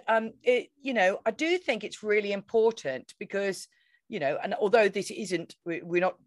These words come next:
necessarily talking about hormones per se on this one,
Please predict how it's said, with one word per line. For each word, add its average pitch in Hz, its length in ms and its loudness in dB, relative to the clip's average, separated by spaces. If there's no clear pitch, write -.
necessarily 170 500 2
talking 143 380 -4
about 143 380 0
hormones 226 520 6
per 143 220 0
se 143 280 0
on 143 160 -2
this 139 200 -6
one, 147 220 -2